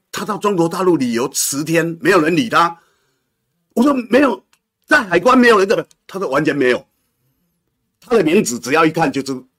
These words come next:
因为中共那边绝对有名单呐。为什么？因为我们这边要升将军，报纸都会登嘛。今天蔡英文对谁收接，马英九对谁收接，哈，谁谁谁是由哪里的单位上校来升少将，哪一个少将来升中将，报纸都会登嘛。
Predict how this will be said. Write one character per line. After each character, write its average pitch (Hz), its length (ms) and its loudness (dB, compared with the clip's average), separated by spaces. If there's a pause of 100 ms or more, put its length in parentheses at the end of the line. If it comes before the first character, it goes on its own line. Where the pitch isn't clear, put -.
(500)
因 202 140 4
为 165 100 -4 (360)
中 185 240 2
共 156 220 4
那 151 120 4
边 147 220 0
绝 110 140 -6
对 117 160 -2
有 80 120 -12
名 87 220 -12
单 92 220 -6
呐。 82 160 -14 (180)
为 180 100 2
什 170 120 0
么？ 196 120 -8
因 208 140 -2
为 156 60 2
我 120 40 -2
们 170 120 -2
这 165 80 0
边 160 120 0
要 156 80 2
升 160 240 -2
将 151 200 -2
军， 147 280 -4 (320)
报 180 160 2
纸 120 120 -4
都 135 120 2
会 147 80 4
登 139 240 2
嘛。 107 220 0 (480)
今 160 160 2
天 156 220 -2
蔡 160 180 0
英 156 140 4
文 120 160 2
对 147 160 2
谁 117 180 -4
收 123 200 0
接， 127 240 0
马 120 180 -2
英 156 80 4
九 123 120 0
对 151 160 2
谁 120 160 -2
收 127 220 0
接， 120 260 0
哈， 110 240 -4 (220)
谁 160 220 0
谁 175 200 4
谁 147 160 0
是 170 180 0
由 147 140 4
哪 143 200 2
里 131 160 0
的 107 100 -6
单 139 220 -2
位 127 200 2
上 147 260 -2
校 143 200 0
来 110 140 0
升 135 200 -4
少 127 200 -2
将， 120 200 -4 (240)
哪 143 180 -2
一 190 40 2
个 196 80 4
少 180 180 6
将 175 160 2
来 139 120 0
升 165 180 2
中 156 140 0
将， 143 160 -4
报 190 140 -2
纸 120 100 -8
都 156 100 0
会 151 80 4
登 143 180 0
嘛。 135 160 -4